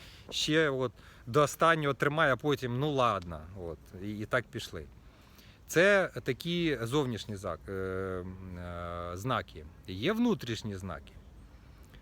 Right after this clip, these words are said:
Внутрішні знаки, в принципі, на них базується інтуїція. Тобто, якщо розглядати інтуїцію з цієї точки зору,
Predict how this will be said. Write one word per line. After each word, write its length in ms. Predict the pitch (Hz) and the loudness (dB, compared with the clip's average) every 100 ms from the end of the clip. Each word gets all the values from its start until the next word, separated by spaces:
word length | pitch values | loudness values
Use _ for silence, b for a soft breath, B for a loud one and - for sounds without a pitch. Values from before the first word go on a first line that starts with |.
| B - | B -12
Внутрішні 640 | 107 135 240 208 180 165 127 | -4 -2 0 -2 -2 -2 0
знаки, 440 | 131 196 233 190 | 2 2 0 -4
в 40 | |
принципі, 480 | - 165 226 202 160 | -2 0 0 0 -2
на 120 | 147 | 0
них 180 | 147 190 | 0 0
базується 520 | 139 139 160 160 - | 0 0 2 0 0
інтуїція. 540 | 139 135 135 104 - 85 | -2 -2 -2 -2 -6 -10
Тобто, 220 | 123 - | -10 -4
якщо 600 | 127 131 - 170 147 131 | -2 -2 2 2 4 0
розглядати 600 | 123 113 135 135 123 113 127 | -2 -2 -2 2 2 0 -4
інтуїцію 520 | 123 135 120 - 107 | -2 -2 -4 -4 -8
з 40 | |
цієї 280 | - 123 123 | -6 -4 -2
точки 340 | 110 120 - | -2 -6 -6
зору, 340 | 135 208 269 | -6 -4 -4